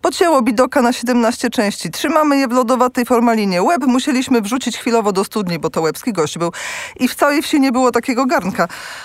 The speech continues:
Ale jest prawie wszystko, tylko jedną nogę wilki uniosły”. Ja bym wstała, pogładziła się po białej brodzie, nobliwie przyciętej, spakowała męski neseser i ruszyła męskim, zdecydowanym krokiem na męską salę operacyjną,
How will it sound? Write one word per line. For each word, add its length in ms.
Ale 280
jest 360
prawie 240
wszystko, 320
tylko 260
jedną 300
nogę 260
wilki 300
uniosły”. 520
Ja 160
bym 180
wstała, 500
pogładziła 520
się 140
po 100
białej 300
brodzie, 460
nobliwie 460
przyciętej, 720
spakowała 600
męski 380
neseser 540
i 100
ruszyła 360
męskim, 520
zdecydowanym 680
krokiem 480
na 100
męską 520
salę 320
operacyjną, 720